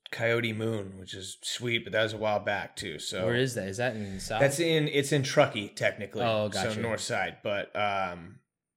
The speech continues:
Speaker 1: very cool track. Um, yeah, so we'll have to definitely plan a little Tahoe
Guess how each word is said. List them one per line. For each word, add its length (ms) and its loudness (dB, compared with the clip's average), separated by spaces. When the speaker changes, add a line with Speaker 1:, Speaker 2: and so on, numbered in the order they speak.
Speaker 1:
very 340 12
cool 200 4
track. 460 6
Um, 720 -4
yeah, 360 8
so 160 -4
we'll 120 2
have 160 4
to 100 -2
definitely 540 4
plan 260 2
a 60 2
little 140 0
Tahoe 600 0